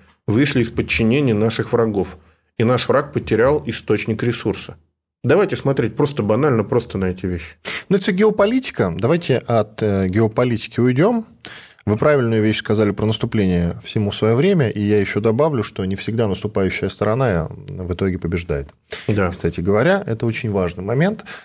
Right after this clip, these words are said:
Speaker 2: А я сейчас хочу вас расспросить о том, э, вот на три периода давайте разобьем. Начало специальной военной операции, серединка и вот, э,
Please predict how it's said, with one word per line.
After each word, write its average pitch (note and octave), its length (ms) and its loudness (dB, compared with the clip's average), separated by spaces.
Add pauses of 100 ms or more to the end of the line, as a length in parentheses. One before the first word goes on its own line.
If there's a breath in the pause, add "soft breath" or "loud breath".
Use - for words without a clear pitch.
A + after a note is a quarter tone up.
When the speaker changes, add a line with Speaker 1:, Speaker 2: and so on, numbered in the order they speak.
(140)
Speaker 2:
А A2 100 0
я C#3 160 4
сейчас D3 220 0
хочу E3 280 0
вас C3 160 0
расспросить C3 480 -2
о F3 60 0
том, E3 340 0 (180)
э, - 60 -10
вот F#2+ 920 0 (120)
на B2+ 100 -4
три C3 160 -2
периода C3 420 0
давайте B2 320 0
разобьем. C#3 500 0 (480 loud breath)
Начало G#3+ 280 2
специальной F#3+ 360 0
военной E3+ 240 2
операции, D3 440 0
серединка A#2+ 680 0
и A#2+ 220 -2
вот, A#2+ 300 -2 (180)
э, F2+ 400 -2